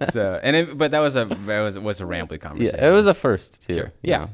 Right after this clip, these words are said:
Speaker 1: And
Speaker 2: so
Speaker 1: I think
Speaker 2: <laughs>
Speaker 1: we're figuring out the format, but
Speaker 2: Yeah.
Speaker 1: the, and, uh, my summary that time was terrible.
Speaker 2: Oh,
Speaker 1: I'll,
Speaker 2: I don't
Speaker 1: I'll
Speaker 2: remember.
Speaker 1: get that probably
Speaker 2: Yeah.
Speaker 1: added twenty minutes to the, to the podcast.
Speaker 2: Yeah.
Speaker 1: But I'm gonna try and do a super short summary of
Speaker 2: Okay.
Speaker 1: Interstellar.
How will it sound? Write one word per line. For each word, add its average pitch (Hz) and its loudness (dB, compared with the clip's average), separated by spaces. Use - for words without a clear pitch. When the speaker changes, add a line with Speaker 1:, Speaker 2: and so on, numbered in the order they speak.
Speaker 1:
And 107 -8
Speaker 2:
so 90 2
Speaker 1:
I 90 0
think 104 -2
Speaker 2:
<laughs> - -14
Speaker 1:
we're 95 -8
figuring 85 -12
out 78 -12
the - -20
format, 78 -14
but 87 -4
Speaker 2:
Yeah. - -8
Speaker 1:
the, 87 -2
and, 85 -12
uh, - -10
my 101 0
summary 87 -8
that 80 -8
time 82 -12
was 80 -14
terrible. 76 -12
Speaker 2:
Oh, 90 -2
Speaker 1:
I'll, 98 2
Speaker 2:
I 90 4
don't 82 -4
Speaker 1:
I'll 98 0
Speaker 2:
remember. 85 -2
Speaker 1:
get 90 -4
that 92 -4
probably 95 -8
Speaker 2:
Yeah. 80 -8
Speaker 1:
added 78 -8
twenty 76 -12
minutes 71 -16
to - -16
the, 71 -18
to - -20
the - -20
podcast. - -16
Speaker 2:
Yeah. 98 2
Speaker 1:
But - 0
I'm 117 2
gonna 127 2
try 120 0
and 113 -2
do 110 -2
a 90 -6
super 104 -8
short 95 -6
summary 87 -8
of 85 -6
Speaker 2:
Okay. 92 -6
Speaker 1:
Interstellar. 82 -8